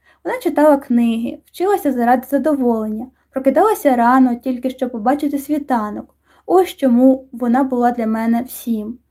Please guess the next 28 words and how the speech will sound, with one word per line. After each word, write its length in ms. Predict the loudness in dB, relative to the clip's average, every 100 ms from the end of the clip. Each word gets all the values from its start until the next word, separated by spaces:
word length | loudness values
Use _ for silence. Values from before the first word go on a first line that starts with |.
| _ 0
моїм 340 | 4 6 4
завжди 420 | 2 -4 -6 -4
і 240 | -4 2 2
назавжди. 720 | 2 0 -4 -6 -14 _ -20 _ _ _ 2
Тому 200 | 4 4
що 180 | 2
вона 220 | 2 2 0
була 260 | 2 2
унікальною. 840 | 4 4 4 0 -2 -4 -8 -12 -16 _ _ -4
Унікальною 720 | 0 2 2 4 4 4 -2 -8
у 260 | -6 -4 0
місті, 360 | 0 0 -6
повному 560 | -4 0 4 6 4 2
точних 580 | 0 -2 0 -4 -4 -4
копій 380 | -4 -2 -2
гарних 440 | -2 -4 -2 -4 0
дурниць. 560 | 2 4 2 -2 -16 _ _ _ -8
Вона 140 | -6
не 80 | -4
хотіла 500 | -4 -4 0 2 2
чогось 440 | 2 0 2 -2
схвалення, 680 | -8 -6 -4 -2 -2 -6 -12 -16 _ -4
не 80 | 0
хотіла 360 | 2 2 4
нікого 480 | 4 6 4 2 0
обводити 520 | -4 -2 0 0 -2
навколо 420 | -4 -4 0 0 0
пальця 520 | -2 -2 -4 -8